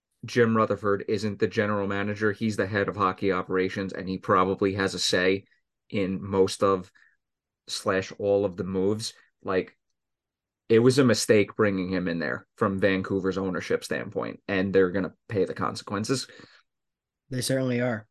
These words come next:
Speaker 2: And, you know, I go back to the beginning of the rebuild, right? And you talked about earlier that the one game-changing move that the Rangers made, the one game-changing trade that the Rangers made was acquiring Mika Zibanejad and a
Speaker 1: Yep.
Speaker 2: second round pick for Derek Brassard.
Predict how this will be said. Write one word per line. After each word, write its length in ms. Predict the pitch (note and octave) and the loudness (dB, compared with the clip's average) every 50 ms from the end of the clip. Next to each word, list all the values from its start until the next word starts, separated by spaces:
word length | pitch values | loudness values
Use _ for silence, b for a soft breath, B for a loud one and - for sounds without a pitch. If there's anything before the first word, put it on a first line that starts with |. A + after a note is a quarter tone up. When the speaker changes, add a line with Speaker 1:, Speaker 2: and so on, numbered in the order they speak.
| _ _ | _ _
Speaker 2:
And, 160 | C3 C3+ C3+ | 0 2 4
you 60 | C3+ | 4
know, 240 | C3 C3 B2+ C3 C3 - | 4 4 2 2 0 2
I 140 | C#3 C#3+ | 0 0
go 200 | C#3 D3 E3 F3 | 2 4 4 6
back 300 | D#3 D3 D#3 D#3 D3+ D3+ | 6 6 4 4 2 0
to 120 | - - D#3+ | 0 0 0
the 100 | C#3+ C#3 | 2 0
beginning 300 | C#3+ C3 C#3+ C#3+ C#3+ C#3+ | 0 0 2 2 2 2
of 80 | C#3 | 2
the 60 | C#3 C3 | 0 0
rebuild, 380 | C3 C3+ C#3 D3 C#3+ C#3+ C3+ | 0 -2 0 0 -2 -2 0
right? 240 | C#3 C3 C3 C3 C3 - | -2 -2 -2 -2 -4 -4
And 160 | C3+ B2+ B2+ | -6 -4 -2
you 340 | C3+ D3 D3+ D3 D3 D3 D3 B B B B B B - | 0 2 4 4 2 2 -2 B B B B B B 2
talked 240 | G#3+ G3 F3+ F#3 | 2 2 2 2
about 200 | - E3 D#3+ - - | 2 2 2 2 2
earlier 420 | D#3+ E3 E3 D#3+ D3+ C3+ B2 B2 A#2+ | 0 2 2 2 0 0 -2 -4 -8
that 200 | B2+ C3 A#2 - | -10 -12 -10 -10
the 80 | C3+ | -10
one 600 | A#2+ A#2+ B2 C#3 D#3 D#3+ D#3+ E3 E3+ E3 E3 D#3+ b b b b _ _ - | -10 -6 0 2 4 6 6 6 4 2 0 -2 b b b b _ _ 2
game-changing 800 | D#3+ E3 E3 E3+ E3+ D3+ - F3 E3 D#3+ D#3+ D3 C#3+ C3 B2 | 4 4 6 4 4 2 2 4 4 4 6 4 2 2 2
move 340 | B2 C3+ C3+ C3 A#2 G#2+ G#2 - - | 0 0 0 0 -2 -4 -10 -14 -6
that 160 | - C#3 B2 - | -6 -6 -4 -4
the 80 | C3 | -6
Rangers 460 | A#2+ A#2+ C3 C3 C3 B2 B2+ B2 A2+ | -4 -2 -2 -2 0 0 -2 -4 -2
made, 260 | A#2 A#2+ A#2+ G#2+ G2 G2+ | -2 -2 -2 -2 -2 -4
the 80 | A#2 | -2
one 280 | B2 D3 F3 F#3 F3+ D#3+ | 2 4 4 4 4 4
game-changing 720 | D3 E3 D#3+ D#3+ E3 D3+ - D#3+ D3 C3+ C3 B2 A#2 A2 | 4 4 4 4 4 2 2 2 2 2 0 -4 -6 -8
trade 540 | - - - - D3+ C#3+ A#2+ G#2 F#2+ - B B B B B B | -10 -14 -6 -2 -2 -2 -2 -4 -8 -12 B B B B B B
that 160 | D#3 D#3 D3 | 2 2 2
the 80 | C#3+ C3 | 2 0
Rangers 340 | B2+ C3+ C3+ B2+ C3 B2+ | 0 0 0 0 -2 -2
made 300 | A#2+ B2 A#2+ A2+ G#2 G2 - B B B B B | -2 -2 -2 -4 -6 -8 -12 B B B B B
was 180 | C#3 C#3+ C#3 B2+ | -2 -2 -2 -2
acquiring 520 | - - - D3 C3 C3 B2 A#2+ A#2+ A2+ | -6 -2 -2 0 0 0 0 -2 -2 -4
Mika 200 | A2+ A#2 - B2 | -4 -4 -6 -8
Zibanejad 680 | A2 A2+ G#2+ A2+ A2 A2 G#2+ G#2 G2+ G#2+ G#2 G#2 G#2+ G#2+ | -8 -6 -6 -6 -6 -6 -6 -8 -10 -10 -10 -10 -10 -10
and 120 | A2+ A2+ | -10 -10
a 20 | |
Speaker 1:
Yep. 80 | A2+ A2 | -8 -6
Speaker 2:
second 280 | A2 A2 A#2 - - A#2 | -6 -6 -6 -6 -10 -12
round 160 | - - _ _ | -12 -14 _ _
pick 120 | - A2+ _ _ | -20 -20 _ _
for 60 | - A2+ | -16 -12
Derek 300 | A2 A#2+ A2 G#2 G#2+ _ | -10 -8 -10 -10 -10 _
Brassard. 440 | - A2 - - A2+ G2+ F2+ G2 | -12 -10 -10 -10 -10 -10 -12 -14